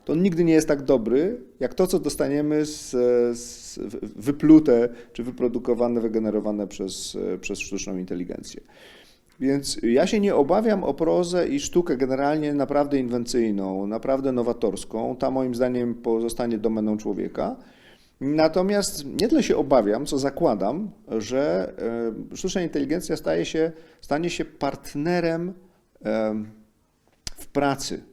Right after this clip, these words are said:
bardzo wielu, e, bardzo wielu dyscyplin, między innymi pisania,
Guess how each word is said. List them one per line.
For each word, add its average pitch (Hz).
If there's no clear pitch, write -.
bardzo 127
wielu, 113
e, 101
bardzo 107
wielu 104
dyscyplin, 170
między 156
innymi 135
pisania, -